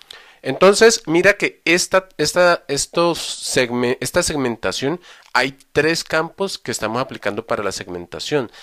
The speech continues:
sede, zona y sexo. Con base en la selección,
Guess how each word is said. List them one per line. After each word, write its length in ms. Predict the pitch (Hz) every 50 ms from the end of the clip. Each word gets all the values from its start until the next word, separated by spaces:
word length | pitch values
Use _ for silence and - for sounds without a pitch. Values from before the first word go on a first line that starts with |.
| - -
sede, 400 | - - - 143 147 156 165 165
zona 360 | 156 - - 135 135 143 143 - _ _
y 160 | - 104 95
sexo. 720 | 87 - - - - 139 143 - - - - - 76 - - _ _ _ _ _ _ _ _
Con 240 | - 117 117 117 117
base 260 | 139 143 151 - 180
en 100 | 180 175
la 100 | 165 147
selección, 720 | - - 160 165 175 165 - - - - 151 156 160 156